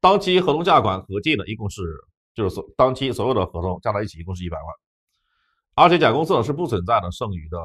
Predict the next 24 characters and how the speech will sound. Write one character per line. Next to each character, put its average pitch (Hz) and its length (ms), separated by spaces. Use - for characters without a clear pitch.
履 80 160
约 76 60
义 110 160
务 76 140
的， - 100
就 110 80
是 107 40
它 143 120
满 101 200
足 78 100
了 95 100
授 95 180
权 85 200
条 78 180
件 78 140
的。 - 60
那 - 80
么 196 80
甲 175 160
公 175 160
司 190 140
认 175 180
为 90 140
呢， 117 120